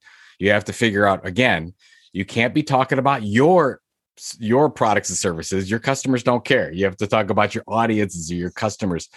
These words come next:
needs and wants. So that starts with, okay, the intersection of that's your sweet spot. Then you move on to the content tilt. The most important thing is the content tilt. That's an area of differentiation. So you find a,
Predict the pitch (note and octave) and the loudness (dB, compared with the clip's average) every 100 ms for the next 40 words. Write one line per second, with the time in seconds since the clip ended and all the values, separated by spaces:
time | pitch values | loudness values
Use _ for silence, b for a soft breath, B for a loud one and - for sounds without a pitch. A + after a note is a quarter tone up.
0 | B B B F#2+ A2+ A2+ F#2 F#2 F2+ F#2 | B B B 2 4 4 2 -2 -2 -2
1 | D2 - - G2+ A2+ D3+ - B2+ A#2+ - | -6 -10 -4 0 2 2 2 0 0 0
2 | A2 - - D#2 - _ _ - A2 C#3 | -2 -2 -2 -4 -4 _ _ 0 2 4
3 | - C#3+ - C3 B2 A#2 - G#2 - A2+ | 2 0 0 0 2 0 -2 -6 -2 -2
4 | - D#2 C2+ _ G2+ G#2 A2 A2+ G#2+ G#2 | -2 -8 -8 _ -2 2 2 2 2 0
5 | F#2+ G2 G2+ F#2 F#2 - G2 - - A2+ | -2 -4 -4 -4 -8 -2 -4 -4 -2 2
6 | C#3+ G3+ - F#3 E3 D#3 C#3 - A2 D#2 | 4 4 2 -2 0 -2 0 0 0 -2
7 | _ b b b b b A2+ G#2 A#2 B2 | _ b b b b b -2 0 0 2
8 | G#2+ A2 G2+ G#2+ E2 A#2+ A#2 A2+ G2+ B2+ | 0 0 0 0 0 0 0 -2 -4 0
9 | D3+ E3+ E3 A#2 D3 - C3+ B2+ B2 B2 | 2 4 4 2 -2 0 0 2 2 0
10 | A#2 A2 - - _ B B A2 A2 - | 0 0 -6 -12 _ B B 0 0 0
11 | C3 C3 C3 C#3 C3 B B B B - | 0 2 4 2 -2 B B B B 0
12 | A#2+ A2+ A2 G#2+ G#2+ - G2 | 2 4 2 2 0 -2 -8